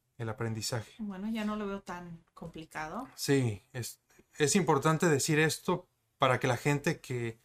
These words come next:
Speaker 1: piensa
Speaker 2: Sí.
Speaker 1: estudiar, que nos escucha o nos ve, pues se anime, ¿no? Y, y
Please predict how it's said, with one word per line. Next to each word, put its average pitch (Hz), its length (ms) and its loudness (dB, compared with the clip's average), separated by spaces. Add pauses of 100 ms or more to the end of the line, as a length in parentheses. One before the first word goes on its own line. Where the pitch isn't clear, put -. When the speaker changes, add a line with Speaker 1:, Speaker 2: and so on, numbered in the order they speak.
(500)
Speaker 1:
piensa 147 580 2
Speaker 2:
Sí. 127 280 0
Speaker 1:
estudiar, 147 520 4
que 117 600 -6
nos 113 200 -4
escucha 185 640 -2 (500)
o 110 60 -6
nos 107 240 -6
ve, 190 300 2 (720)
pues - 160 2
se 123 80 0
anime, 147 320 2
¿no? 185 380 -2
Y, 117 460 -6 (260)
y 131 260 -2